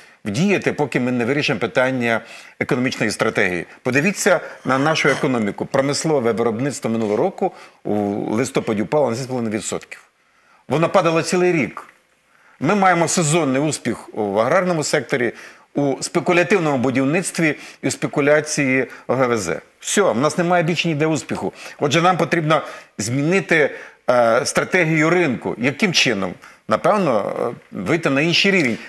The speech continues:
Ринок все визначить, визначить тому, якою бути державою. Зеленський зробив дві помилки. Перше, що наточив себе людьми з вулиці, які нічого не розуміють, е, в системі управління країною, не може прогнозувати кризи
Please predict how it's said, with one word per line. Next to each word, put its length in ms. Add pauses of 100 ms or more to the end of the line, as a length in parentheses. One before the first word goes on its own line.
Ринок 320
все 180
визначить, 500
визначить 460 (260)
тому, 200
якою 240
бути 220
державою. 560 (280)
Зеленський 440
зробив 280
дві 220
помилки. 520
Перше, 420 (320)
що 160
наточив 420
себе 260
людьми 520
з 140
вулиці, 560 (220)
які 220
нічого 360
не 100
розуміють, 640 (420)
е, 120
в 60
системі 300
управління 400
країною, 560
не 100
може 240
прогнозувати 640
кризи 460